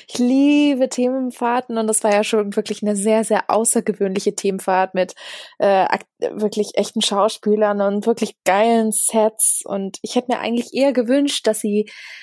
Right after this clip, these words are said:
äh, die Attraktion nehmen und die wirklich auf, äh, das Next Level bringen, so technisch gesehen, von den Filmen her. Ich denk, ich glaub, das hätte ich mir eher gewünscht. Ich find aber die Idee durchaus,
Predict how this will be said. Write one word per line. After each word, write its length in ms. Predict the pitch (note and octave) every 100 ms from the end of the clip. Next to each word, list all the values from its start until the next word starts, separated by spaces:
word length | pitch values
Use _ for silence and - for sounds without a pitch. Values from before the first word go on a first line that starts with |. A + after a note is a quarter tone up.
| -
äh, 280 | - G3+ G3+
die 160 | G#3 A#3+
Attraktion 640 | - A3+ - - A#3+ A#3
nehmen 340 | A3+ A3 A3 G#3
und 360 | G3 G3 G3
die 140 | G3 G3
wirklich 420 | G3 G3 G3 G3+
auf, 440 | G3 G3 G3 -
äh, 680 | F#3+ G3 G3 G3 G3 G3 -
das 180 | - F#3+
Next 360 | G#3 G#3+ - A#3
Level 300 | B3+ D4 D4
bringen, 440 | C4 D#4 E4 F4
so 320 | A#3+ G#3+ A3 -
technisch 480 | C4 C4 C#4 C#4
gesehen, 440 | - A3+ B3+ B3+ B3
von 180 | - G3+
den 240 | G3+ G3+
Filmen 440 | - D4 C#4+ C#4
her. 300 | B3 B3 A#3+ A#3+ - - - -
Ich 220 | A3+ -
denk, 180 | A3+ -
ich 120 | -
glaub, 180 | B3+ C#4
das 180 | D4 -
hätte 140 | C#4+
ich 100 | -
mir 180 | A#3+ A#3
eher 280 | - C#4 E4+
gewünscht. 600 | E4+ D#4+ E4+ G#4 - - - - -
Ich 140 | - -
find 180 | E4+ -
aber 140 | D#4 C#4
die 180 | A#3+
Idee 360 | A#3 G#3 C4 D4
durchaus, 840 | A#3 B3 C#4+ - A#3+ C4 B3+ -